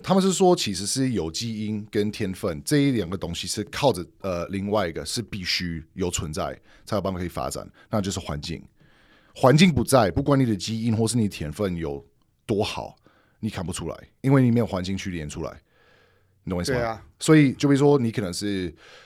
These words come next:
Speaker 1: 呃，画画，你是画，就是比如说
Speaker 2: 我知道。
Speaker 1: 什么，什么 Pablo Picasso，你可能是有这个天分，你的I Q在这个部分是非常非常高，但是因为你都没有画过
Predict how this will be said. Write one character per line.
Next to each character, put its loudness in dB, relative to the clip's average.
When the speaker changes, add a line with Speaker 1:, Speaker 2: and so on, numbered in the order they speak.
Speaker 1:
呃， -6
画 0
画， 0
你 -8
是 -4
画， -2
就 -14
是 -10
比 -8
如 -6
说 -6
Speaker 2:
我 -4
知 -6
道。 -6
Speaker 1:
什 -10
么， -8
什 -14
么 -8
Pablo -4
Picasso， -6
你 6
可 6
能 6
是 0
有 4
这 -4
个 -2
天 -4
分， -6
你 -4
的 -2
I 2
Q -2
在 2
这 0
个 0
部 -6
分 -4
是 -6
非 -6
常 -8
非 -8
常 -12
高， -6
但 4
是 2
因 4
为 6
你 2
都 6
没 6
有 6
画 2
过 -4